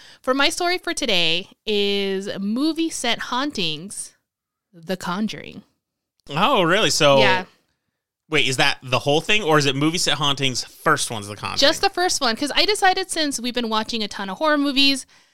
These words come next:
Speaker 1: this month, and we always like to discuss the true haunted stories that inspire these movies,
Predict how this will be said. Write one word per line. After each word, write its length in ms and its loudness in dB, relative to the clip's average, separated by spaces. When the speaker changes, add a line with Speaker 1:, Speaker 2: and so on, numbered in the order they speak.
Speaker 1:
this 260 -2
month, 460 -2
and 120 0
we 120 -2
always 280 2
like 120 2
to 100 -4
discuss 440 -2
the 120 -8
true 400 -4
haunted 380 0
stories 500 0
that 160 -2
inspire 800 -2
these 240 -8
movies, 480 -8